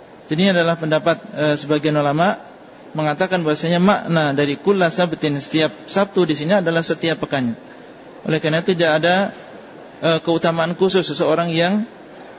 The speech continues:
berziarah ke Kuba pada hari Sabtu. Al-Imam Malik rahimahullah, imam orang Madinah di zaman beliau, sahibul madhab yang memiliki atau yang,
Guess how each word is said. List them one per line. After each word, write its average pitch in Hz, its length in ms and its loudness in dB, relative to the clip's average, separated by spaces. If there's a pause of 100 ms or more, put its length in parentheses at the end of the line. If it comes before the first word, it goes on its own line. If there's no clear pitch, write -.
(100)
berziarah 165 560 2
ke 160 80 -4
Kuba 165 400 0
pada 160 280 2
hari 170 520 2
Sabtu. 139 480 -2 (1700)
Al-Imam 214 380 6
Malik 180 420 4 (240)
rahimahullah, 165 800 2 (640)
imam 190 560 4
orang 170 240 2
Madinah 165 400 2 (640)
di - 80 0
zaman 170 320 2
beliau, 156 400 2 (720)
sahibul 160 440 0
madhab 156 440 0
yang 151 240 0
memiliki 165 560 0
atau 156 240 -2
yang, 151 320 2